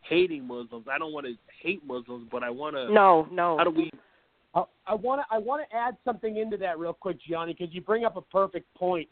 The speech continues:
Speaker 3: and I want Christine to
Speaker 1: Mm-hmm.
Speaker 3: answer. But look at, look at, Gianni, what's going on in Europe. I mean, these people are invading like crazy, the Muslims,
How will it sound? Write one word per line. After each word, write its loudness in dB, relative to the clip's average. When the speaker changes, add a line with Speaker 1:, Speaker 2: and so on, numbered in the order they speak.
Speaker 3:
and -2
I 2
want 2
Christine -2
to -4
Speaker 1:
Mm-hmm. -4
Speaker 3:
answer. -2
But 2
look -2
at, -8
look -2
at, -6
Gianni, -2
what's -2
going 4
on 2
in -4
Europe. 2
I -2
mean, -6
these 0
people 2
are 6
invading 0
like 0
crazy, 0
the -2
Muslims, 2